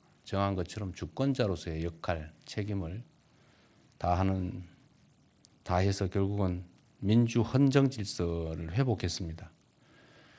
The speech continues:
칠월 십칠일, 예, 헌법이 제정 공포된 날을 기념하는데,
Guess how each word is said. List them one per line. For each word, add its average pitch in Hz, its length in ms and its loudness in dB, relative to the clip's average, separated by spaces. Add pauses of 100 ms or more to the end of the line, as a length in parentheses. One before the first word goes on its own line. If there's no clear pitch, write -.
(720)
칠월 120 380 0
십칠일, 117 680 0 (200)
예, 92 180 -6
헌법이 110 920 -2
제정 101 380 -2
공포된 104 640 2
날을 87 680 0
기념하는데, 90 720 -2